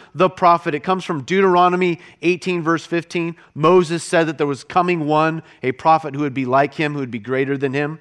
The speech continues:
Some were saying, "No, he's the fulfillment of what Moses said was coming," Deuteronomy eighteen, verse forty-one. Others said, "No, he's the Messiah."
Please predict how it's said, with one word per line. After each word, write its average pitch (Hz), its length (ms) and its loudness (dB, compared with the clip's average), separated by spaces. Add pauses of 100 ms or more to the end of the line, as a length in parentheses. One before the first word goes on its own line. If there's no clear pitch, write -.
(520)
Some 247 220 2
were 254 160 6
saying, 180 260 2
"No, 190 220 4 (120)
he's 254 240 0
the 247 100 0
fulfillment 247 640 4
of 180 60 2
what 202 160 4
Moses 226 460 4
said 208 160 4
was 180 140 0
coming," 220 320 2
Deuteronomy 202 480 2
eighteen, 214 440 -2 (280)
verse 190 180 4
forty-one. 208 580 2 (280)
Others 233 360 4
said, 180 400 4 (160)
"No, 185 220 2
he's 202 320 -6
the 202 80 4
Messiah." 190 600 0